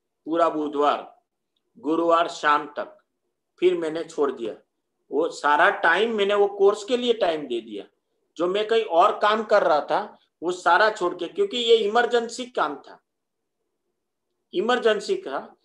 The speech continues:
और किसी की life का सवाल है। डीएसएन माने बहुत prime course होता है, योगा लेवल टू बहुत प्राइम कोर्स होता है, एडवांस कोर्स बहुत प्राइम कोर्स होता है, ब्लेसिंग कोर्स बहुत प्राइम कोर्स होता है।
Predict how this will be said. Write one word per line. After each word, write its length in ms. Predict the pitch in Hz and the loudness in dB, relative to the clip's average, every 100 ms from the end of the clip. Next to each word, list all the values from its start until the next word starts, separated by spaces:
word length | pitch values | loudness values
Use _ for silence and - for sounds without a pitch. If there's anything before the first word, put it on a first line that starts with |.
| _ _ - | _ _ -2
और 180 | 208 | -2
किसी 400 | - 214 262 269 | 0 -4 -2 -6
की 180 | 240 262 | -6 -6
life 480 | 220 170 165 247 240 | -4 2 4 2 2
का 100 | 277 | 0
सवाल 500 | 269 - 226 196 151 | 0 0 0 2 0
है। 180 | 107 - | -4 -12
डीएसएन 480 | 139 175 226 226 247 | -6 2 2 2 -4
माने 200 | 240 254 | -2 -2
बहुत 240 | 247 220 226 | 2 2 2
prime 420 | - 196 254 302 | -2 0 0 -4
course 280 | 294 277 233 | -4 -2 -2
होता 240 | - 131 | -6 -6
है, 240 | 104 _ _ _ _ _ _ _ _ - | -12 _ _ _ _ _ _ _ _ -4
योगा 280 | 165 202 254 | 0 2 4
लेवल 300 | 254 254 262 | 4 2 2
टू 180 | 269 285 | -2 -4
बहुत 280 | 247 247 | -2 -2
प्राइम 280 | 254 247 294 | 0 0 0
कोर्स 280 | 311 262 254 | -4 -6 -4
होता 240 | 185 - | -8 -6
है, 80 | 131 | -4
एडवांस 520 | 139 180 208 247 262 | -2 -2 0 -2 -2
कोर्स 180 | - 269 | -8 -10
बहुत 280 | 247 240 247 | -6 -6 -4
प्राइम 260 | 240 269 330 | -4 -4 -4
कोर्स 300 | 320 269 220 | -6 -6 -8
होता 280 | - - | -10 -10
है, 100 | 107 _ _ _ _ _ _ _ _ _ _ _ 247 | -12 _ _ _ _ _ _ _ _ _ _ _ -4
ब्लेसिंग 440 | 185 427 285 285 | -2 -2 -2 -6
कोर्स 260 | 285 277 269 | -2 -2 -2
बहुत 260 | 254 254 | -6 -6
प्राइम 280 | 240 240 330 | -2 -2 -2
कोर्स 300 | - 294 - | -4 -6 -6
होता 260 | 170 - | -12 -12
है। 80 | 98 | -18